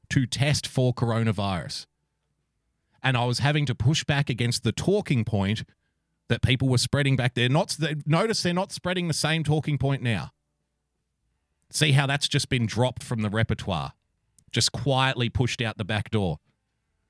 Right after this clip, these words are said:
But three weeks ago, people were saying, "Ah, there's nobody testing positive here, therefore there's no problem." Yes, but there's only five facilities, so they're not testing anybody. That's the problem. Shut up, you communist. What are you, some kind of fearmonger? You've been reading too much fake news.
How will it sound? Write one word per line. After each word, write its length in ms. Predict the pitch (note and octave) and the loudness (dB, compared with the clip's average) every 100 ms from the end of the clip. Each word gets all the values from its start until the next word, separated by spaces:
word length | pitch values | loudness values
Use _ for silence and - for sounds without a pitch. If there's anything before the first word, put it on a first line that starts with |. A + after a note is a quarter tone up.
| _ _ - | _ _ -6
But 140 | B2 | -4
three 200 | - E3+ | 0 0
weeks 220 | D#3+ D#3+ | 2 0
ago, 220 | C#3+ C3+ B2 | 0 -2 -2
people 220 | C3 A#2+ | -2 -2
were 20 | |
saying, 240 | D3 C3 - | -2 -2 0
"Ah, 300 | B3+ C#4+ A#3+ | 0 0 0
there's 200 | G3 E3 | 0 -2
nobody 400 | A#3 A3 A3+ A3 | -2 -2 -2 -4
testing 360 | F#3 G#3+ - F#3 | -4 -4 -4 -2
positive 420 | A3+ A3 G#3 D3 | -2 -2 -2 0
here, 200 | D3 A#2 | 2 2
therefore 480 | F3+ G3+ - A3+ F#3 | 0 0 0 0 0
there's 200 | G3+ F#3 | 0 0
no 140 | G3+ | 0
problem." 500 | - B3 G3 A2+ E2+ _ _ _ _ _ _ _ _ _ _ _ _ _ _ - | 0 -2 -2 -4 -6 _ _ _ _ _ _ _ _ _ _ _ _ _ _ -2
Yes, 240 | D3+ E3+ | 0 2
but 140 | - D3+ | 0 0
there's 160 | D3 | 0
only 240 | E3+ F#3 D3 | 0 0 0
five 320 | - D#3+ D#3 | 0 0 0
facilities, 560 | C3 D#3+ F3+ C3+ A#2 | -2 -2 -2 -2 -2
so 160 | - C3 | 0 0
they're 100 | C3+ | 2
not 240 | D3 E3+ - | 0 -2 -4
testing 380 | D#3 E3 E3 | -2 0 0
anybody. 440 | C3+ A2 G2 F#2 D#2+ | 2 0 0 -2 -2
That's 260 | C3+ E3 | -2 -4
the 80 | - | -4
problem. 460 | A2 C3+ A#2+ F2 F2 | -2 -2 -2 -4 -4
Shut 320 | - - C4+ | 0 2 4
up, 220 | C#4+ A#3+ | 2 -2
you 160 | D3+ C3 | -2 -6
communist. 440 | - E3+ G3 A3 | -2 -2 -2 -4
What 200 | F3+ B3+ | -2 0
are 20 | E3 | 2
you, 140 | A#2+ | 2
some 240 | - F#3 | 0 0
kind 200 | F3 E3+ | 0 0
of 120 | C3 - | -2 -2
fearmonger? 640 | F3 G3 G3+ G3+ A3+ A#3+ - D#3 | 0 0 0 0 -2 -4 -6 -4
You've 180 | C#4 | -2
been 160 | A3 E3+ | 0 0
reading 320 | F#3+ A3+ G#3+ | -2 0 0
too 180 | D#3 B3 | 2 2
much 220 | B3+ B3 | 0 -4
fake 320 | - B3 C#4 | -4 -4 -2
news. 560 | G#3+ C#4+ A#3 G2 - - | -2 0 0 0 -4 -12